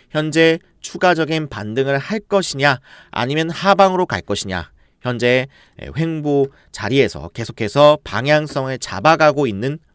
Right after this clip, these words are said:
모습이다, 이렇게 볼 수 있겠고, 단기적으로 매수할 만한 자리들은 이렇게 테마선 위에서 화살표 수식을 통해, 네, 충분히 현재 나오고 있는 상황으로서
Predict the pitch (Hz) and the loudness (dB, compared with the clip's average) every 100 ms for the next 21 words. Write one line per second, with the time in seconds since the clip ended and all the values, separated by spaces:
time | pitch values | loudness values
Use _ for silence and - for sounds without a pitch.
0 | _ 98 104 160 - 78 78 87 - 104 | _ -6 -2 0 0 -2 -6 -10 -10 -10
1 | - 113 85 - 110 80 - 127 - - | -8 -10 -10 -10 -8 -6 2 2 2 -10
2 | - _ - _ 127 127 151 180 160 139 | -20 _ -20 _ -8 -6 -2 0 0 2
3 | 143 151 101 90 107 156 156 156 151 147 | 2 2 0 -2 -2 4 4 6 4 2
4 | 143 117 95 113 95 143 196 208 _ _ | 0 -4 -6 -4 -2 -2 -2 -8 _ _
5 | _ 101 110 - 214 - 175 175 165 170 | _ -8 -8 -6 -6 -2 0 2 2 0
6 | 131 90 143 113 131 92 - _ _ _ | -4 -2 2 2 2 -4 -4 _ _ _
7 | 165 165 165 - 151 - 170 - 156 147 | -6 0 0 0 -4 -4 -6 -4 -4 -4
8 | - 165 80 _ _ _ _ - 73 - | -4 -4 -6 _ _ _ _ -14 -12 -6
9 | 175 175 143 95 147 - _ _ 139 127 | -4 -2 -2 -4 -6 -10 _ _ -6 0
10 | 135 110 78 143 165 160 151 151 143 156 | 0 0 2 2 2 0 0 -4 -4 -2
11 | 160 113 76 - 139 | -2 -2 -8 -6 -6